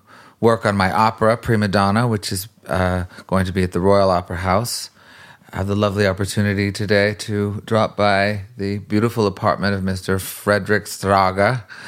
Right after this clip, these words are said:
and talk to him about all sorts of musical concepts and ways,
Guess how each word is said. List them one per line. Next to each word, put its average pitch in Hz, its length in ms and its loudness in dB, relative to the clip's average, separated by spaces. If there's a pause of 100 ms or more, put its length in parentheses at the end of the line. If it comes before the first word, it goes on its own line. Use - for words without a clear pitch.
(380)
and 95 240 -2
talk 95 220 0
to 98 100 -6
him 98 260 0
about 92 500 0 (920)
all 98 260 0
sorts - 400 -2
of 90 240 -4 (680)
musical 95 640 0 (880)
concepts 101 760 2
and 95 240 0 (160)
ways, 107 640 2